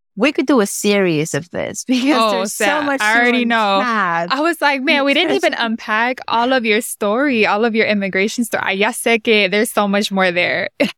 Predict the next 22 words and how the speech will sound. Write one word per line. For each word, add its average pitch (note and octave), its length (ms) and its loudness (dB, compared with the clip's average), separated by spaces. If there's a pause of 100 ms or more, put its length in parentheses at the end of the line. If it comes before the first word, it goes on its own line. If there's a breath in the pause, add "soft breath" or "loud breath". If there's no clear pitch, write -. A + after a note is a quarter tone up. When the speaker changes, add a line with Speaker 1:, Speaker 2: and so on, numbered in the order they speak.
(220)
Speaker 2:
I B3 240 0
already A3+ 320 0
know. G3+ 240 0
Speaker 1:
So A3+ 140 0
who C4+ 200 2
knows? A3+ 360 2 (100)
There, A3 260 0
there A3+ 160 -4
might A#3+ 240 -4
be B3+ 140 -8
a A#3 80 -4
commitment A3+ 360 -10
Speaker 2:
Part B3+ 240 2
Speaker 1:
for G3 60 -10
me G3+ 60 -4
Speaker 2:
two? C4 180 4
Speaker 1:
to F4+ 60 2
come G3 140 -2
back. E3 280 -2
<laughs> - 20 0
Speaker 2:
Part C#4+ 200 2
two? E4 300 0